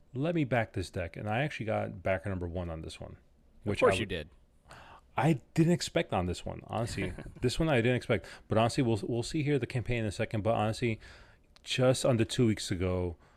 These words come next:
Speaker 1: not even halfway funded yet, which
Speaker 2: Yeah.
Speaker 1: is kinda sad. This, I, I wish this deck would
Speaker 2: And I
Speaker 1: fund
Speaker 2: don't,
Speaker 1: 'cause
Speaker 2: and I don't know why, because they're promoting, they're pushing it. The artwork is n-, cool and neat. I don't, I really don't have an answer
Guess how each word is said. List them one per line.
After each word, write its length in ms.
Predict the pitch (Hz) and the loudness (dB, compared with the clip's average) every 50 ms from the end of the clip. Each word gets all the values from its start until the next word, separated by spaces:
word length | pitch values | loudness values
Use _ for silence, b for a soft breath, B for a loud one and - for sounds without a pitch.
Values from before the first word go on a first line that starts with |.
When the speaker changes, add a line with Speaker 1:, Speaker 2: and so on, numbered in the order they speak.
| b b b b b b _ _ _ _ _ - | b b b b b b _ _ _ _ _ -4
Speaker 1:
not 300 | 104 101 104 110 117 117 | 0 2 4 6 6 6
even 180 | 117 104 107 104 | 4 4 2 0
halfway 420 | 98 - 113 107 98 - - 104 | 0 0 0 0 0 0 -2 -4
funded 380 | 92 - - 104 92 87 82 92 | -2 -2 -2 -2 -2 -2 -2 -2
yet, 160 | 92 92 98 | 0 0 0
which 80 | 92 90 | 0 -2
Speaker 2:
Yeah. 40 | - | -4
Speaker 1:
is 40 | - | -2
kinda 280 | - 117 113 107 101 - | 2 4 4 4 4 2
sad. 380 | - - - 95 90 90 87 | 0 -2 -2 0 0 0 0
This, 260 | 92 117 - - - - - - - | 0 -2 -2 -4 -6 -10 -6 -4 -4
I, 60 | 110 123 - | -4 -2 0
I 100 | 101 101 101 | 2 2 2
wish 280 | 92 92 113 - - | 4 4 2 2 2
this 140 | - 101 - | 0 -2 0
deck 160 | - 104 95 | 0 0 0
would 60 | - | 0
Speaker 2:
And 80 | - - | 0 0
I 40 | 127 | 2
Speaker 1:
fund 80 | 190 | 2
Speaker 2:
don't, 100 | 202 165 175 | 4 2 2
Speaker 1:
'cause 100 | - - | 0 0
Speaker 2:
and 140 | 131 131 131 | 0 0 0
I 80 | 135 135 | 2 2
don't 260 | 143 156 160 - - | 2 0 0 -2 -2
know 120 | 160 160 | -4 -2
why, 340 | 151 147 147 143 143 131 107 | 0 0 2 2 2 0 -2
because 580 | 101 107 101 - - 107 101 101 98 95 - - | -4 -6 -8 -8 -6 -6 -6 -6 -6 -8 -8 -6
they're 140 | - 107 107 | -6 0 2
promoting, 600 | - - 110 107 113 127 135 143 139 139 143 139 139 | 2 2 2 0 -2 -2 -2 -2 -4 -6 -10 -12 -14
they're 120 | 104 90 | -16 -14
pushing 420 | - - - 143 - - 135 127 | -12 -10 -8 -8 -8 -8 -10 -8
it. 260 | 131 135 131 - - b b b b b - - | -10 -10 -12 -14 -18 b b b b b -14 -10
The 60 | - | -6
artwork 520 | 85 113 131 143 - - - 135 135 - - | -2 0 0 0 -2 -4 -6 -8 -6 -6 -8
is 140 | 117 104 104 110 | -10 -10 -12 -14
n-, 120 | 113 113 - - - | -16 -16 -18 -20 -18
cool 360 | - - 135 123 123 123 - | -10 -8 -6 -4 -4 -4 -6
and 160 | - 104 101 107 | -6 -10 -10 -10
neat. 220 | 113 123 127 - | -10 -10 -10 -8
I 100 | - 101 | -6 -6
don't, 560 | 104 113 113 110 104 - _ - - - - - - | -6 -6 -6 -8 -10 -12 _ -16 -16 -14 -14 -14 -12
I 60 | 101 | -12
really 280 | 107 101 113 113 113 113 | -8 -8 -6 -4 -4 -4
don't 260 | 98 110 107 104 - | -4 -4 -4 -4 -4
have 180 | 107 104 98 | -4 -4 -4
an 60 | 95 95 | -4 -6
answer 420 | 98 104 101 - - 92 95 - | -6 -8 -8 -8 -10 -10 -10 -12